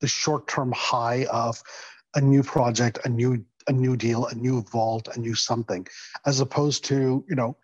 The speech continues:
how do you look at this? How do you look at sustainable long-term yields? Um, and, and I think so. I, I, I guess, you know,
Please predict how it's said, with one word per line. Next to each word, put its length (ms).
how 200
do 80
you 160
look 260
at 160
this? 400
How 140
do 80
you 100
look 260
at 240
sustainable 720
long-term 540
yields? 600
Um, 500
and, 420
and 80
I 80
think 180
so. 320
I, 40
I, 320
I 80
guess, 220
you 60
know, 180